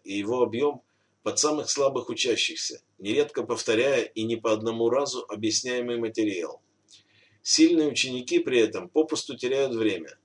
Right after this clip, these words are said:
Им становится скучно, и они быстро теряют интерес к преподава-, к преподаваемому предмету. Необходимо разделять учащихся на группы по способностям к усвоению материала с помощью грамотных тестов.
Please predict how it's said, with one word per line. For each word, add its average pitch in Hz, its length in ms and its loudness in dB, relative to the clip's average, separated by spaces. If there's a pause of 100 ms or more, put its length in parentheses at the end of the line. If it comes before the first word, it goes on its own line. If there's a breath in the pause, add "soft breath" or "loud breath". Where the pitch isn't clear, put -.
(360)
Им 156 160 0
становится 147 560 2
скучно, 87 480 -6 (160)
и 98 60 -8
они 117 180 -2
быстро 156 340 2
теряют 131 420 -2
интерес 123 440 0
к - 40 -18
преподава-, 120 640 0 (500)
к - 140 -20
преподаваемому 131 920 0
предмету. 113 560 -6 (840 loud breath)
Необходимо 127 640 2
разделять 139 460 2
учащихся 127 600 -2
на 120 100 0
группы 139 320 0
по 120 140 -6
способностям 110 840 -4 (360 soft breath)
к - 40 -16
усвоению 123 600 0
материала 120 600 2
с - 100 -2
помощью 131 440 -4
грамотных 117 540 -2
тестов. - 380 -6